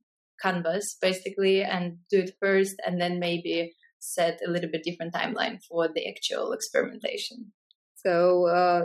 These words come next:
Speaker 2: you know, prepare your ground, let's say, and then let the experiment, after you're done with everything, let it run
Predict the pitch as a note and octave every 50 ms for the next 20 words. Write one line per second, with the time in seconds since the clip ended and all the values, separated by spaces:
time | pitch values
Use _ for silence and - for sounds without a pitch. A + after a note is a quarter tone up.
0 | - - F3+ F#3 F#3 F3 F3 F3 - _ _ - G#3 F3+ C#3+ - G3+ G3+ G3+ G3+
1 | G3 F#3 F#3 F3+ F3 E3+ D#3+ D3+ - - _ _ _ _ _ _ _ F3+ F3+ F3+
2 | F#3+ A3 A#3 A3+ A3+ A3+ A3+ A3+ - G#3+ A3 A#3 A#3 G3+ G3 G3 F#3 F#3+ F#3+ F#3
3 | F3+ F3+ F3+ G3+ G#3+ G3+ G3 G3+ G3 F#3+ - - - G3 F#3+ F#3+ F#3+ F#3+ F#3 E3+
4 | - - - - - F3+ F3+ - G#3 G3 F#3 F3+ F3 F#3 F3+ F#3+ F#3 F#3 F3 F3+
5 | F3 E3+ F3 E3+ F3 F#3 F3 E3+ E3+ F3+ F#3 F3+ F3+ F3 - - - E3+ E3+ E3+
6 | F3 F3